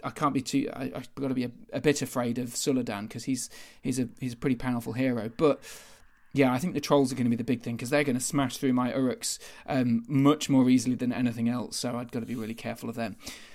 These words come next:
But either way, right, so that, that's, that's the armies, um, that's the,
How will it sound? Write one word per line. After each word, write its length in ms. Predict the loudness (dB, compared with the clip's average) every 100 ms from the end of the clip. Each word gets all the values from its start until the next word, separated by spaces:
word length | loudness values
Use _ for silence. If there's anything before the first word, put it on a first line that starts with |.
| -20 -8 4
But 120 | 8
either 240 | 10 8
way, 280 | 6 6 6
right, 240 | 8 8 8
so 100 | 4
that, 220 | 4 4
that's, 320 | 2 2 0
that's 240 | 0 2 8
the 120 | 8
armies, 500 | 8 4 2 0 2
um, 320 | 4 4 2 2
that's 400 | 4 4 2 -4
the, 280 | -2 -4